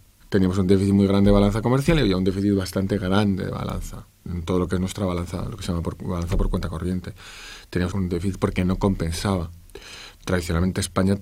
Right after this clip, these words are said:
solemos tener un déficit en este tema, ¿no?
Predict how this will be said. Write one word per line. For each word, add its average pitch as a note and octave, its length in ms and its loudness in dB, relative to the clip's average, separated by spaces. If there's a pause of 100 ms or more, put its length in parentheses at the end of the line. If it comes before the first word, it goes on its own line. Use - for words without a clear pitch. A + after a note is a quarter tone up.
(160)
solemos E2+ 460 -2
tener F2+ 240 0
un F#2+ 180 2
déficit F#2+ 400 0
en F2 120 0
este F2+ 340 -6
tema, - 320 -2
¿no? - 160 -6